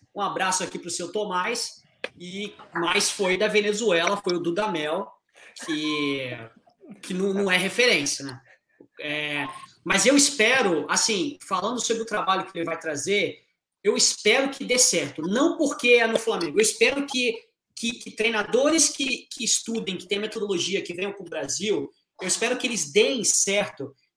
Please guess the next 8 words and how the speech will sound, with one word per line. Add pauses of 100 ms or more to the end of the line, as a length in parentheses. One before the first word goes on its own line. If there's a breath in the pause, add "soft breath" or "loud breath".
(140)
pra
que
motive
os
treinadores
brasileiros (400)
a
aprenderem.